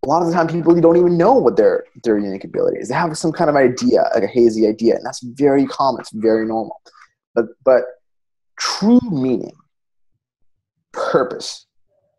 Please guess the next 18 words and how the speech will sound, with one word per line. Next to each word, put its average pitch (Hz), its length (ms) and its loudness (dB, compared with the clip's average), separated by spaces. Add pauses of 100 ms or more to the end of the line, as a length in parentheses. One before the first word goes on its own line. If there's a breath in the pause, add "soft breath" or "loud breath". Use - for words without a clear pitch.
(140)
drive, 95 680 -2 (320)
those 156 240 2
things 196 300 -2
happen 131 600 -4 (160)
when 113 480 -4
you 160 200 -6
choose 151 540 -6
to 117 80 -2
spend 123 340 -4
time 120 400 -4
in 107 60 -4
the 95 140 0
way 101 300 2
that 98 200 -2
you 95 180 -8 (120)
wanna 101 320 -4
spend 107 460 -4
them, 220 260 -4